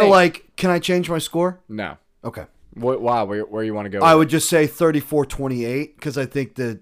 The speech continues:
Speaker 2: the team, I think it could come down to the team trailing needs to score a touchdown to win the game, and I don't know that they will.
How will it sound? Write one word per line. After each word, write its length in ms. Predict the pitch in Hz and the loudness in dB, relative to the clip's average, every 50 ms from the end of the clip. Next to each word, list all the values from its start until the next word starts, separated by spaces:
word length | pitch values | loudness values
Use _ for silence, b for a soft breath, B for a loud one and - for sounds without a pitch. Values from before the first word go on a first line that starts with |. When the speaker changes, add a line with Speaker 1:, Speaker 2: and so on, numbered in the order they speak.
| _ | _
Speaker 2:
the 120 | - 120 113 | -14 -14 -14
team, 680 | - - - 147 139 139 131 127 127 123 120 110 _ _ _ _ _ _ _ _ _ _ _ _ _ _ _ _ | -12 -10 -8 -6 -4 -4 -4 -6 -8 -10 -12 -14 _ _ _ _ _ _ _ _ _ _ _ _ _ _ _ _
I 80 | 135 | -4
think 180 | 135 139 143 123 | -2 -2 -2 -2
it 140 | 127 120 - | -4 -12 -6
could 180 | - 156 147 | -4 -4 -4
come 200 | 123 - 156 139 | -2 -4 -4 -2
down 280 | 135 139 135 135 135 127 | -2 -2 -2 -4 -4 -6
to 120 | - - 135 | -8 -8 -10
the 80 | 120 | -10
team 360 | 113 - - - 151 143 131 123 | -10 -10 -10 -8 -6 -6 -6 -8
trailing 580 | - - - 123 120 123 131 131 131 127 123 | -10 -10 -8 -8 -6 -4 -4 -4 -4 -4 -6
needs 180 | 123 123 113 - | -6 -8 -8 -8
to 80 | 104 | -12
score 280 | 101 - - - 127 113 | -12 -12 -6 -6 -6 -6
a 40 | 104 | -6
touchdown 560 | - - 127 117 - - - 127 117 117 113 | -8 -12 -12 -10 -10 -10 -10 -10 -10 -10 -8
to 80 | 110 107 | -10 -10
win 160 | 104 107 107 | -10 -10 -10
the 80 | 104 | -12
game, 460 | 101 101 113 110 113 117 117 113 113 107 | -12 -12 -10 -8 -8 -8 -8 -10 -10 -10
and 80 | 107 | -10
I 100 | 104 101 | -10 -10
don't 220 | 101 104 101 95 85 | -8 -10 -10 -10 -12
know 160 | 98 98 95 | -12 -12 -12
that 160 | 92 95 92 | -12 -14 -14
they 120 | - 90 | -16 -18
will. 360 | 87 85 82 80 71 - - | -16 -14 -16 -16 -16 -18 -20